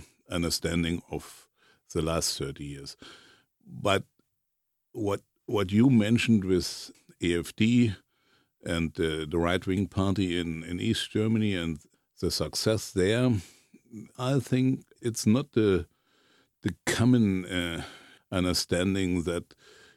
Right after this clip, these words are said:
East Germans, uh, are damaged by dictatorship or the propaganda of the Communist Party. The,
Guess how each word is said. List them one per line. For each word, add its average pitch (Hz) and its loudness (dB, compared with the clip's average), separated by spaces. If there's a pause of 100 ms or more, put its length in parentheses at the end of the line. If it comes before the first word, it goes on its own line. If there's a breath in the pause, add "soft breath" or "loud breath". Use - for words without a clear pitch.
(120 soft breath)
East 95 0
Germans, 92 -2
uh, 87 -6 (140)
are 82 0
damaged 85 -4 (200)
by 82 -8
dictatorship 78 -6
or 85 -6
the 151 -16
propaganda 85 -4
of 80 -8
the 87 -6
Communist 87 -4
Party. 95 -4 (600 soft breath)
The, - -2